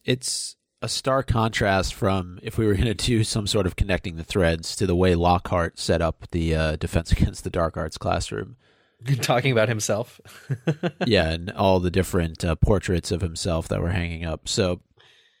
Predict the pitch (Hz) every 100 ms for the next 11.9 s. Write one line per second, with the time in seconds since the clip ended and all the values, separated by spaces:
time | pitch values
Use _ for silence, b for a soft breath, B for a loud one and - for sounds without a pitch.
0 | b b b - - 135 147 156 196 -
1 | 135 120 - 110 98 101 98 92 - 107
2 | 98 90 95 110 98 92 - - 98 92
3 | - - b b b b b - 87 85
4 | 82 - 98 92 90 - - 104 92 87
5 | 87 - _ _ - 117 101 87 95 87
6 | 82 - - b b b b b b b
7 | _ _ - - - 110 - 113 101 107
8 | 92 90 87 85 - - - 95 82 76
9 | 95 87 80 98 - - 135 104 92 90
10 | - - - 113 104 101 95 107 135 139
11 | - 104 98 92 92 87 87 - -